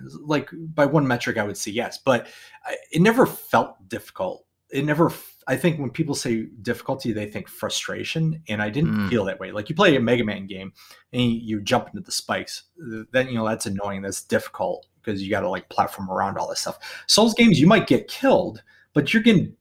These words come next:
Speaker 1: back up on that horse. You're going. And, you know, the Souls games are known for a few things. You know, it's, it's the challenge, of course, of the combat. Um, there's also the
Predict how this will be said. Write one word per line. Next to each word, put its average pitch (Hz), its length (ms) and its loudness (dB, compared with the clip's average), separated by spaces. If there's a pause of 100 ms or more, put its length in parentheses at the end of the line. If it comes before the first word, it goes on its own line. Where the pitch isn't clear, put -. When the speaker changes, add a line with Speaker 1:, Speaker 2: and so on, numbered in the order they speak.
Speaker 1:
back 131 220 4
up 117 120 -2
on 101 100 -2
that 92 180 -8 (180)
horse. - 360 -4
You're 175 140 4
going. 101 580 0 (520)
And, 127 420 2 (160)
you - 220 -10
know, 156 80 -4
the - 120 -2
Souls 254 260 6
games 180 240 6
are 135 80 8
known 127 180 6
for 101 200 0
a 92 60 -4
few 98 160 -2
things. 90 280 -10
You 131 160 -4
know, 110 100 -2
it's, 104 140 -8
it's 120 240 -6
the 104 120 -4
challenge, 107 480 -2
of - 160 -14
course, - 280 -8
of - 80 -18
the - 80 -12
combat. 92 500 -6 (400)
Um, 95 280 0
there's 113 160 0
also 175 320 4
the 110 160 -4